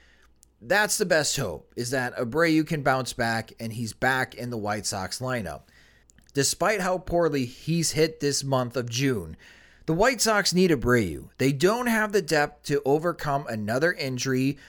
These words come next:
to a core player. No team in baseball really does, but the White Sox are already thin as is.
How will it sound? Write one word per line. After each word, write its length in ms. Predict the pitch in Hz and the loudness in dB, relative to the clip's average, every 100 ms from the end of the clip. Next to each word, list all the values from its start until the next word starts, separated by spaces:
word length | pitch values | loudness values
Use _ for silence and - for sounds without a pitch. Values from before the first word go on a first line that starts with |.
| - _ | -20 _
to 220 | - 101 | -6 -4
a 40 | 107 | -4
core 320 | - 113 180 | -2 2 2
player. 540 | - 143 107 87 123 - - - | 2 2 2 0 -4 -8 -20 -14
No 260 | 107 127 180 | -4 2 2
team 280 | - 208 | 2 0
in 80 | 208 | 0
baseball 480 | 190 196 190 - 185 | 4 6 6 4 0
really 380 | 156 170 185 175 | 2 2 2 2
does, 420 | 160 156 113 87 | 4 4 4 -2
but 160 | 127 - | -6 -4
the 80 | |
White 320 | 156 143 180 190 | -4 -2 -2 0
Sox 340 | 180 160 - | -2 -2 -2
are 140 | 147 - | -4 -4
already 480 | 147 165 170 160 151 | -4 0 0 0 -4
thin 400 | - 151 143 156 - _ _ | -2 -4 -2 -8 -12 _ _
as 360 | 131 135 135 120 | -6 -4 -4 -6
is. 500 | 135 110 67 - - | -6 -8 -8 -10 -12